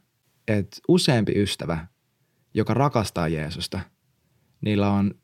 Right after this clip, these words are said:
vilpitön usko, ne haluaa seurata Jeesusta, ne haluaa tehdä oikeita valintoja, ne ajattelee, että no hei, jos mä haluan –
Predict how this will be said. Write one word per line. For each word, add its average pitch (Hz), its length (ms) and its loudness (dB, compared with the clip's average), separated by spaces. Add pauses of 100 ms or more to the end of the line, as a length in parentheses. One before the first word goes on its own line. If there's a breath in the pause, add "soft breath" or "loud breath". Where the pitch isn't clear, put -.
(120)
vilpitön 131 520 4
usko, - 340 0
ne 95 100 0
haluaa 127 300 4
seurata 104 320 2
Jeesusta, 92 500 -2
ne 98 60 0
haluaa 110 240 2
tehdä 101 260 -2
oikeita 123 360 2
valintoja, 95 520 0
ne 87 120 0
ajattelee, 113 440 -2
että 101 180 -4
no 120 60 2
hei, 117 100 4
jos 104 160 -2
mä 123 60 0
haluan – 127 300 2